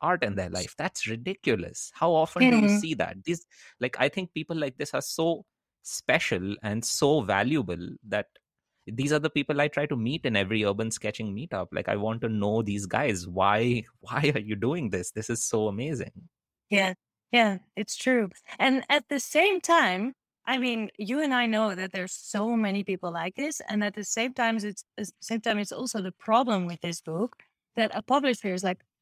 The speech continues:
Speaker 2: "Okay, so it's not art instruction, but then what is it?" And I, that was one of the things I did not want to write a book with art instruction. Like,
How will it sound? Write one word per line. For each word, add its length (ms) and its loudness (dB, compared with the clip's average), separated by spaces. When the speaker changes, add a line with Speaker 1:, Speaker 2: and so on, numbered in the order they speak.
Speaker 2:
"Okay, 220 -2
so 280 -4
it's 280 -6
not 300 2
art 220 2
instruction, 800 0
but 180 -2
then 240 4
what 240 2
is 200 0
it?" 380 -2
And 240 2
I, 320 2
that 220 2
was 200 -2
one 220 2
of 120 2
the 120 2
things 300 0
I 60 -2
did 240 -2
not 480 4
want 240 -2
to 160 0
write 440 -4
a 60 -2
book 240 -4
with 220 -6
art 180 2
instruction. 760 -4
Like, 220 -8